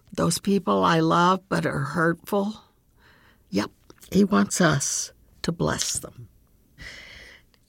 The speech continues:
Here's the deal. Hate multiplies hate, but blessing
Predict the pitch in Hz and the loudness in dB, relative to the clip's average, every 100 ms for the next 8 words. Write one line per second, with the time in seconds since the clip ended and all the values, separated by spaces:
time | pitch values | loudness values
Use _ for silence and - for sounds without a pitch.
0 | _ _ 269 294 302 254 240 254 180 - | _ _ 0 0 2 -2 2 4 4 2
1 | - _ _ - - _ - - 277 262 | -16 _ _ -20 -20 _ -14 0 6 6
2 | 156 202 - - - _ _ _ _ _ | 6 2 -8 -16 -20 _ _ _ _ _
3 | _ _ _ - 175 170 - 170 - 175 | _ _ _ -6 0 0 0 -2 0 0
4 | 151 147 - 160 151 - - - _ _ | 2 0 -2 -2 -2 -6 -14 -20 _ _
5 | _ - - - - - 180 - - 202 | _ -20 -20 -20 -20 -6 -4 -4 0 4
6 | 220 226 - 156 147 151 | 4 4 2 0 0 0